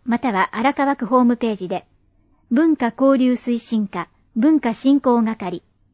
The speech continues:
電話、区役所内線二千五百二十二へ。次に、荒川桜スイングライブエイト。三月二十六日土曜午後六時開演。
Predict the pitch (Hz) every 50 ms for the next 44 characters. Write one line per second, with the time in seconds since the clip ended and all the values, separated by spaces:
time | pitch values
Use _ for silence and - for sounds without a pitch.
0 | _ _ _ _ _ _ - 220 233 226 214 202 196 254 - _ - 269 285 302
1 | - - 247 226 220 240 240 240 - - 226 208 196 185 - _ - 220 247 254
2 | - 330 320 269 233 240 240 262 285 269 - 262 240 254 240 - 190 190 185 180
3 | 190 196 185 160 - _ _ _ _ _ _ _ _ _ _ _ _ _ _ _
4 | _ _ _ _ _ _ _ _ _ - 254 240 220 196 196 240 _ _ _ _
5 | _ _ _ _ _ _ _ _ - 233 269 302 302 - 294 277 269 254 - 240
6 | 226 - 311 302 294 294 - - 269 277 277 285 277 269 262 262 262 254 214 185
7 | 180 180 - _ _ - 226 240 208 - _ 180 160 _ _ _ _ _ _ _
8 | _ _ _ _ _ _ _ _ _ _ _ - 311 320 311 285 262 - 247 240
9 | 269 269 - 190 180 190 220 220 - 262 240 240 240 _ - 190 - _ _ _
10 | 233 233 233 233 233 208 185 170 - _ _ 233 220 277 277 262 240 233 233 -
11 | 302 254 220 185 - 233 220 208 196 190 175 175 151